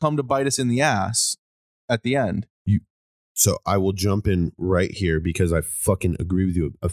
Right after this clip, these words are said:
Speaker 2: million percent. And for the sole fact, Dave, that I watched that, that series thoroughly. Like, I was watching each quarter, first, second, third, fourth. I saw the entire goddamn game.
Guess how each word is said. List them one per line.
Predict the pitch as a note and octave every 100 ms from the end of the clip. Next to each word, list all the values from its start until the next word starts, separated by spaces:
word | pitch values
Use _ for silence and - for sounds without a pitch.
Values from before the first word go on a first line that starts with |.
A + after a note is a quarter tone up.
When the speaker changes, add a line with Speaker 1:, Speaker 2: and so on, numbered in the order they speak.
| -
Speaker 2:
million | A2+ G#2+ C3 C#3 C3+ A#2
percent. | G#2 - C#2+ - _ _ _ F2+
And | C3
for | C#3
the | C#3+
sole | - - C3 D#3
fact, | - A#2+ C3+ - B2
Dave, | D#3 E3+ - _ _ -
that | C#3 - -
I | C3
watched | E3 F#3+ G3+ - D#3
that, | C#3 -
that | A#2 A2+ -
series | - - A2 F#2+ E2+ - _ _ _ _ _ _ _ -
thoroughly. | D3 A2 D2+ C#2 -
Like, | G#2 G2
I | A#2
was | B2+ A2+
watching | A#2+ A#2+ - A2+ F#2+ -
each | D3+ E3+ -
quarter, | - B2+ C3 B2+ - -
first, | D#3 C#3+ - -
second, | D#3 C3 B2 -
third, | B2 A#2 -
fourth. | A#2+ G#2+ - _ _ -
I | D3+
saw | - C#3+
the | A#2 A2
entire | G2 F#2 - C3 D3 D3
goddamn | B2+ A#2 A2 A#2 A#2 G#2+ G#2
game. | F2 C#2